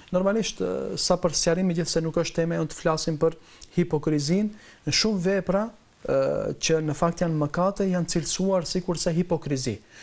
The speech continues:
Për shembull, gënjeshtra, mosmbajtja e premtimit, e, do të thonë, e, nervozizmi i tepërt kur dikush hasmohet me dikën, mosmbajtja e f-, fjalës,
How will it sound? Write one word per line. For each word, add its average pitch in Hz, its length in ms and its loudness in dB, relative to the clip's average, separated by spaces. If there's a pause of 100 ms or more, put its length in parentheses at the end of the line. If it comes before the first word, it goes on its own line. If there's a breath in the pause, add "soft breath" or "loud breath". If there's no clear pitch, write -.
(200 loud breath)
Për 139 180 2
shembull, 165 360 2
gënjeshtra, 139 720 2
mosmbajtja 131 640 0
e 127 80 -6
premtimit, 123 680 0
e, - 520 -6
do 120 400 0
të - 80 -6
thonë, 139 340 2
e, 131 400 -4 (420)
nervozizmi 143 800 0
i 131 80 -12
tepërt 139 320 0
kur 135 160 0
dikush 135 380 -2
hasmohet 135 580 0 (400 loud breath)
me 127 80 2
dikën, 123 380 -2 (100)
mosmbajtja 139 800 0 (100)
e 139 160 2 (220)
f-, - 420 -12
fjalës, 131 720 0